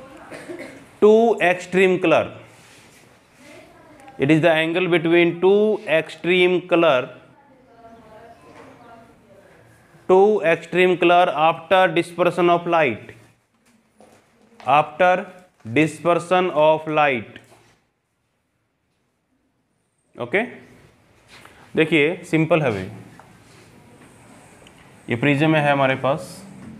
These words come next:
यहाँ से light pass करेगी, it is white light। तो क्या होता भाई,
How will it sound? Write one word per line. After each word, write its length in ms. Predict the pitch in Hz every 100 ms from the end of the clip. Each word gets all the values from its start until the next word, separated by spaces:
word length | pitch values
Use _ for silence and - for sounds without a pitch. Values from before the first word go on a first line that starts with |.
| - - - - - - - - - - - - - 117
यहाँ 140 | 127
से 100 | 143
light 240 | 147 147
pass 200 | 156 151
करेगी, 640 | - 147 139 135 165 - 120
it 60 | 127
is 120 | 120
white 220 | 123 135
light। 360 | 135 131 135 - - - - - - - - - - - - - - - - - - - - - - - - - - - - -
तो 80 |
क्या 160 | 131 180
होता 220 | 180 175
भाई, 200 | 143 135